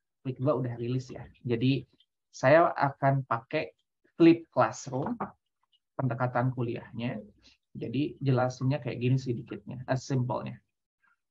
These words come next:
Kalau di traditional lecture, eh, biasanya kan pada saat perkuliahan terjadwal kayak gini, dosen itu akan ngasih materi,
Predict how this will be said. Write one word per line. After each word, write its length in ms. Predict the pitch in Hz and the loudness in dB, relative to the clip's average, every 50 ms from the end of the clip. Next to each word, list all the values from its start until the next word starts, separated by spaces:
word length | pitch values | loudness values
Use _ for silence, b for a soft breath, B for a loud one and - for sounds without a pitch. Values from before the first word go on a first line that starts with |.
| _ _ _ | _ _ _
Kalau 160 | - 127 131 | 0 2 4
di 160 | 131 135 160 165 | 4 2 2 2
traditional 480 | 147 147 147 156 165 160 165 160 147 | 4 4 6 6 4 2 2 2 2
lecture, 640 | 135 120 - - - - 113 110 123 143 170 226 - _ _ _ _ _ _ _ _ _ - | 2 2 0 -2 -10 -8 -2 0 0 0 0 -2 -8 _ _ _ _ _ _ _ _ _ -8
eh, 180 | 123 117 120 107 | -6 -6 -6 -6
biasanya 480 | 110 120 117 113 - - 135 156 180 185 | -6 -6 -6 -6 -4 -4 -2 -2 -2 0
kan 320 | 185 220 220 220 220 233 226 - _ _ _ _ _ _ _ _ _ _ _ _ _ _ _ _ _ _ _ | 0 0 2 2 0 -4 -6 -14 _ _ _ _ _ _ _ _ _ _ _ _ _ _ _ _ _ _ _
pada 240 | - 123 123 123 127 | -2 0 0 0 0
saat 480 | 127 - 143 - - 135 135 135 - - _ _ - | -2 0 0 2 4 4 2 2 0 -6 _ _ -2
perkuliahan 880 | 135 131 131 - 139 131 127 123 120 123 - - 120 120 123 120 123 - - | 0 0 0 -2 -2 0 0 0 0 -2 -2 -2 -2 0 -2 -4 -4 -6 -4
terjadwal 560 | - 123 127 120 127 120 120 120 117 117 120 | -2 -2 0 2 2 2 2 2 2 2 0
kayak 320 | 120 - 127 113 113 117 135 | -2 -4 -4 -4 -4 -4 -4
gini, 400 | 185 196 143 113 120 160 196 - - _ - | -2 -2 -2 -2 -2 -4 -6 -8 -14 _ -6
dosen 400 | 127 123 120 123 - 143 143 131 | -2 0 0 0 0 0 -2 0
itu 320 | 123 120 120 - - - | -2 -4 -6 -6 -6 -4
akan 480 | - 135 127 - - 147 147 151 156 139 | -4 -6 -6 -4 -4 -2 -2 -2 0 -2
ngasih 320 | 127 127 123 - 151 143 | -2 -2 -4 -4 -4 -4
materi, 400 | 135 123 - 113 120 110 - - | -4 -4 -4 -4 -6 -6 -8 -10